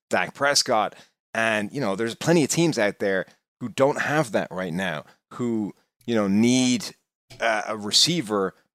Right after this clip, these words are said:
for their young quarterback, whether it's Trevor Lawrence, whether it's Zach Wilson. Those guys need that type of number one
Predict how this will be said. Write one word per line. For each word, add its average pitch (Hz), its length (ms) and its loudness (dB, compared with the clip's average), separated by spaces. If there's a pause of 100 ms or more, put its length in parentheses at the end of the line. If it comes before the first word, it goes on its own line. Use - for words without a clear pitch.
(100)
for 117 720 -2
their 120 160 2
young 117 260 4
quarterback, 113 560 -4
whether 95 220 -8
it's 87 80 -4
Trevor 107 340 -2
Lawrence, 101 380 0
whether 95 200 -6
it's - 140 -6
Zach 95 260 -2
Wilson. 110 460 0
Those 117 260 -2
guys 120 280 2
need 117 400 4 (180)
that 92 280 0
type 117 280 -2
of 104 100 -8
number 107 280 2
one 98 400 0